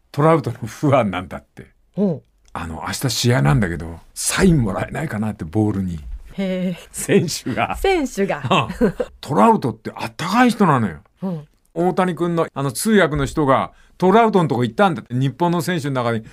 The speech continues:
Speaker 1: あんたの大ファンがいて、あの、サイン欲しいって言ってるんだ」って言ったら、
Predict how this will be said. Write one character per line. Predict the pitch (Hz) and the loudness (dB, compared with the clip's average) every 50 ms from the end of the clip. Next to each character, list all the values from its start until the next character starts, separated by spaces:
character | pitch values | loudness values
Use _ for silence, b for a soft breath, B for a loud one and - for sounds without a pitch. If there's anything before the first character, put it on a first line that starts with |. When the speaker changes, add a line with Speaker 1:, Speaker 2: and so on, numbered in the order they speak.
| B B | B B
Speaker 1:
あ | - 135 190 | 2 2 2
ん | 196 | 4
た | 190 147 | 2 2
の | 127 | 0
大 | 107 - 120 123 151 160 | 0 2 2 2 2 0
フ | 139 180 | 0 2
ァ | 180 151 | 2 2
ン | 135 | 2
が | 117 107 | 0 0
い | 101 - | -2 -2
て、 | - 120 120 117 101 80 - - _ _ _ _ _ _ _ _ _ _ _ _ _ _ | 0 2 2 2 2 0 -4 -10 _ _ _ _ _ _ _ _ _ _ _ _ _ _
あ | 101 104 104 107 107 | -4 0 0 0 0
の、 | 104 107 107 110 107 | 0 0 0 -2 -4
サ | - - - 202 | -4 0 4 4
イ | 208 | 6
ン | |
欲 | 196 170 143 127 | 6 4 2 0
し | 120 143 | -2 -6
い | 131 | -6
っ | - | -4
て | 123 | -4
言 | 110 113 | -4 -2
っ | - | 0
て | - 147 | 0 0
る | 143 165 | 2 2
ん | 165 135 | 2 2
だ」 | 139 139 139 | 2 2 0
っ | - | 0
て | - _ - 107 | -2 _ -6 -6
言 | |
っ | - | -6
た | - _ 160 151 | -4 _ 0 2
ら、 | 143 110 90 80 - | 2 0 0 -4 -8